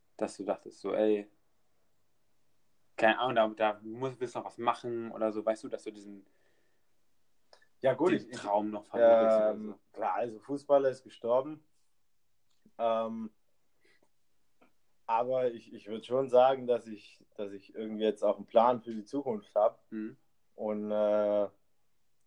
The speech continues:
Speaker 2: dass ich doch schon irgendwie ein bisschen stolz drauf bin, was so alles, äh, an Erfahrung, äh, gewonnen wurde in der Vergangenheit.
Speaker 1: Ja, ey, <clears throat> dazu muss man sagen,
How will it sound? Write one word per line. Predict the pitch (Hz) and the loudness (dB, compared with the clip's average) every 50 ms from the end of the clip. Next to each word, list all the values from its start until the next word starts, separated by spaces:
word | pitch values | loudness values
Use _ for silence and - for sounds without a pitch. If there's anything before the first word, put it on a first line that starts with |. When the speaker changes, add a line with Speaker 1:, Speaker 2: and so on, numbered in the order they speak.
| _ _ _ _ | _ _ _ _
Speaker 2:
dass | - 104 101 101 - | -2 -2 -2 -2 -4
ich | 104 101 - | -10 -14 -10
doch | - 113 110 107 - _ _ _ _ _ _ _ _ | -6 -4 -4 -4 -4 _ _ _ _ _ _ _ _
schon | - - - 110 110 107 107 110 107 | -16 -10 -8 -6 -4 -4 -6 -6 -8
irgendwie | 104 110 107 104 107 104 104 104 104 104 104 104 104 101 | -8 -8 -8 -6 -6 -4 -2 -2 -2 -2 -2 -2 -4 -6
ein | 92 | -6
bisschen | 101 98 104 101 101 101 98 - - _ _ _ _ _ _ _ _ | -6 -6 -2 -2 -2 -2 -2 -4 -10 _ _ _ _ _ _ _ _
stolz | - - - 123 127 139 135 135 - | 0 8 10 10 10 10 8 6 6
drauf | 117 113 113 107 - - | 10 10 10 10 8 2
bin, | 113 110 110 107 104 | -2 0 2 4 4
was | 107 - - | 4 4 4
so | - 107 104 | 2 2 2
alles, | 98 98 98 101 98 95 - - - - | 2 2 0 -4 -8 -8 -14 -20 -18 -14
äh, | 98 92 82 76 - - - - - - - - | -14 -14 -12 -14 -16 -18 -20 -20 -18 -16 -12 -8
an | - 98 104 98 | -6 -4 -2 2
Erfahrung, | 90 98 - - - 113 117 120 113 110 110 107 104 104 101 - _ _ _ _ _ _ _ _ _ _ _ _ _ _ _ | 0 0 4 6 8 10 10 10 8 6 0 -4 -4 -8 -10 -12 _ _ _ _ _ _ _ _ _ _ _ _ _ _ _
äh, | - 101 104 101 98 | -8 -6 -6 -6 -6
gewonnen | 101 104 98 110 117 117 120 113 104 | -8 -8 -2 0 0 0 0 -4 -6
wurde | 101 104 104 101 104 | -6 -4 -4 -4 -4
in | 101 101 | -4 -4
der | 101 98 | -6 -6
Vergangenheit. | - 104 98 101 107 110 104 107 107 110 113 117 - _ _ _ _ _ _ _ _ | -6 -4 -4 -4 -4 -4 -4 -2 0 0 0 -2 -4 _ _ _ _ _ _ _ _
Speaker 1:
Ja, | - 110 110 - | -8 -8 -8 -6
ey, | - - - - _ _ _ | -6 -8 -8 -8 _ _ _
<clears throat> | - 214 220 190 156 131 | 2 4 4 2 0 -6
dazu | - - - 143 | -12 -8 -4 -2
muss | 139 135 - | -2 -2 -2
man | - 117 117 113 | -4 -6 -2 0
sagen, | 127 131 135 135 123 120 127 135 139 - | 0 0 0 0 -4 -8 -10 -12 -12 -16